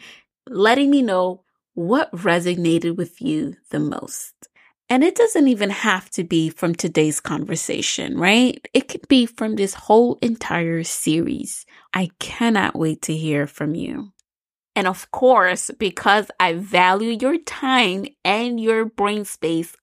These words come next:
all of our social media links will be linked down below in our show notes.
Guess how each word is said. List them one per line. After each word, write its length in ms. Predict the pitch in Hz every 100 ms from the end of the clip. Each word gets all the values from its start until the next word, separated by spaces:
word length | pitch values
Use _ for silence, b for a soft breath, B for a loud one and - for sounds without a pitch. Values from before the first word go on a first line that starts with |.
| _
all 240 | 190 208 269
of 120 | 285
our 180 | - 208
social 460 | 190 - 185 185 196
media 340 | 180 175 175
links 320 | 160 151 156
will 80 | 175
be 300 | 160 165 165 B B B _
linked 420 | 180 220 247 - -
down 300 | 160 165 170
below 440 | 185 196 190 175 170
in 220 | - 170
our 140 | 165
show 320 | 165 - 185 185
notes. 320 | 139 135